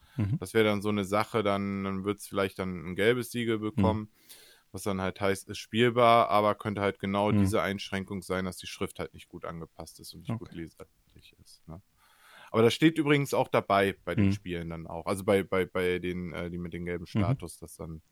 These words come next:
Speaker 1: Was dann das Problem ist sozusagen, ja.
Speaker 2: Genau, was dann die Probleme sind, ne? Genau, also damit man sich auch schon im Vorfeld drauf einlassen kann.
Speaker 1: Ja, cool.
Speaker 2: Ja,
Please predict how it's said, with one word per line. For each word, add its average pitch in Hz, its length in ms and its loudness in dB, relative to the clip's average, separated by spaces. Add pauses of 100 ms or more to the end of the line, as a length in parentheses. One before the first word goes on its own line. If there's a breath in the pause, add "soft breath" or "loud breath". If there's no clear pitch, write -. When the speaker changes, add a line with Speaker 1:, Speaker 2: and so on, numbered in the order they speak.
Speaker 1:
Was 110 160 2
dann 90 100 2
das 87 120 2
Problem 90 380 4
ist 82 100 0
sozusagen, 92 520 -2
ja. 95 120 -6 (640)
Speaker 2:
Genau, 101 300 6
was 95 140 2
dann 95 140 -2
die 87 80 -2
Probleme 82 540 -8
sind, 82 340 -16 (100)
ne? 90 280 -16
Genau, 85 400 -18
also 78 160 -16
damit 85 260 -8
man 85 140 -10
sich 82 180 -10
auch 80 100 -10
schon - 260 -14
im 76 120 -20
Vorfeld - 420 -12
drauf - 220 -20
einlassen 95 460 -20
kann. - 500 -8
Speaker 1:
Ja, 104 140 -2 (160)
cool. 135 80 -8 (720 loud breath)
Speaker 2:
Ja, - 160 0